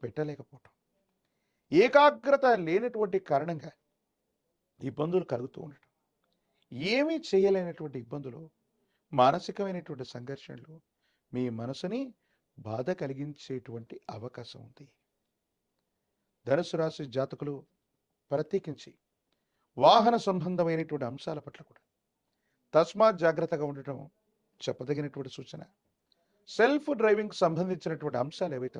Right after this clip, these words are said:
ఉన్నాయో, ప్రమాదాలు జరగడానికి, ఎందుకంటే పరధ్యానంలో ఉంటూ, మానసికమైనటువంటి సంఘర్షణలో ఉంటూ, భావోద్వేగాలతో కూడినటువంటి పరిస్థితులు కొన్ని మిమ్మల్ని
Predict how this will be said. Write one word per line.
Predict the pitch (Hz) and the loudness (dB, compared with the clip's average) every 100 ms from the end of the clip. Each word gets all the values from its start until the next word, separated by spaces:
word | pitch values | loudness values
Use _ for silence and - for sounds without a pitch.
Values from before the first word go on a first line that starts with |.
| 147 | -16
ఉన్నాయో, | _ _ _ _ _ _ _ _ _ _ _ - | _ _ _ _ _ _ _ _ _ _ _ 2
ప్రమాదాలు | 131 156 185 180 170 139 | 4 6 6 6 4 0
జరగడానికి, | 131 143 151 131 - 147 151 _ _ _ _ _ _ - | -6 -4 -6 -8 -12 -18 -20 _ _ _ _ _ _ -4
ఎందుకంటే | 135 - 165 160 | -4 0 0 2
పరధ్యానంలో | 139 160 139 - 165 160 147 127 | 2 0 -2 -6 -6 -4 -8 -12
ఉంటూ, | 131 156 _ _ _ _ _ _ _ - | -16 -20 _ _ _ _ _ _ _ 6
మానసికమైనటువంటి | 139 190 220 220 202 190 175 156 143 - | 8 8 4 0 -2 -2 -4 -6 -8 -6
సంఘర్షణలో | 147 170 185 - 156 127 113 | -6 -4 -6 -8 -12 -12 -14
ఉంటూ, | _ 147 _ _ _ _ _ _ _ _ _ _ - | _ -20 _ _ _ _ _ _ _ _ _ _ 6
భావోద్వేగాలతో | 160 240 269 269 196 247 233 233 226 220 208 | 8 10 8 8 4 6 10 10 8 4 2
కూడినటువంటి | 202 196 190 180 180 160 - | 2 0 0 0 -2 -2 2
పరిస్థితులు | 147 180 202 190 180 | 2 2 -4 -4 -4
కొన్ని | 160 147 139 | -4 -6 -8
మిమ్మల్ని | 135 127 120 | -8 -8 -10